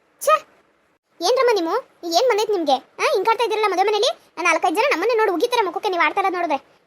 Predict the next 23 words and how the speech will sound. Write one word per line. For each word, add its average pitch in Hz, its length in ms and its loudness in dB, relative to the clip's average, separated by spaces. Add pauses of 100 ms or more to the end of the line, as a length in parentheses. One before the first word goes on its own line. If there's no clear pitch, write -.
ಆ, 440 40 -2
ಏನೇ 415 220 2
ನಿಂದು 415 200 0
ದಬಾಯಿಸ್ತಾ 415 440 0
ಇದೀಯ 381 140 -4
ಜಾಸ್ತಿ 349 260 0
ಬರ್ತಾ 339 200 -4
ಬರ್ತಾ? 359 300 -2
ಎಷ್ಟ್ರಲ್ಲಿ - 520 -4
ಇರ್ಬೇಕು 381 240 -2
ಅಷ್ಟ್ರಲ್ಲಿ 370 220 -2
ಇರು. 359 180 4
ಓ, 339 520 -2
ಏನ್ 381 80 -2
ಹೆಂಡ್ತಿ 330 220 -6
ಗಿಂಡ್ತಿ 381 220 -6
ಅಂತ 381 140 -6
ನಾನೇನ್ 339 260 -6
ತಲೆ 330 120 0
ಮೇಲೆ 339 120 -4
ಕೂರಿಸ್ಕೊಳ್ಳೋದ 359 440 -4
ನಿನ್ನ. 349 180 -6 (840)
ಮುಚ್ಚ 320 180 -4